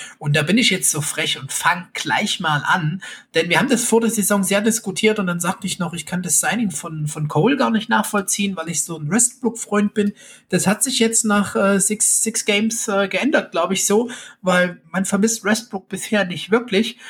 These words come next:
Wir haben eigentlich einen super Right Receiver Core, also heißt für mich, Westbrook kann man abgeben. Äh, Hashtag eins ist sowieso klar, Chenot ist kein Receiver, das ist Gadget, den brauchen wir hier gar nicht aufzählen, der steht, Hauptsache er steht auf dem Feld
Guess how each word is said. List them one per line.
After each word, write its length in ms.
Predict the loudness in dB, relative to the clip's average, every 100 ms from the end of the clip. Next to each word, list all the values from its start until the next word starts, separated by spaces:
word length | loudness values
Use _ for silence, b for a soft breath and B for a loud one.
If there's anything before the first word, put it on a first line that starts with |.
| B _
Wir 160 | 0
haben 200 | 2 2
eigentlich 460 | 2 -2 0 0 0
einen 60 | -2
super 380 | 0 2 2 2
Right 240 | -2 -2
Receiver 420 | -6 -6 -4 -6
Core, 280 | -4 -2 0
also 260 | -2 -2 0
heißt 260 | 0 -2
für 80 | -6
mich, 300 | -4 -4 -6 -4
Westbrook 400 | -4 -4 -10 -10
kann 140 | -6
man 120 | -6
abgeben. 600 | -6 -10 0 0 2 -2 B B B 0
Äh, 220 | 2 2 -2 -6
Hashtag 460 | 0 2 2 0 0 2
eins 220 | 2 0
ist 160 | -2 0
sowieso 400 | 0 0 0 -2
klar, 480 | 2 2 2 0 B B
Chenot 480 | -4 0 4 4 2
ist 160 | -2 0
kein 220 | 0 0
Receiver, 420 | -2 0 2 2
das 160 | 0 -2
ist 160 | -4
Gadget, 380 | -4 -2 0 0
den 120 | -4
brauchen 240 | -2 -2 0
wir 60 |
hier 80 | 0
gar 140 | 0
nicht 160 | -4 -6
aufzählen, 480 | -8 -4 -2 0 0
der 140 | -2
steht, 380 | -2 -2 -4 -10 _
Hauptsache 320 | 0 2 2
er 40 | 2
steht 200 | 2 -2
auf 80 | -2
dem 80 |
Feld 340 | 0 2 2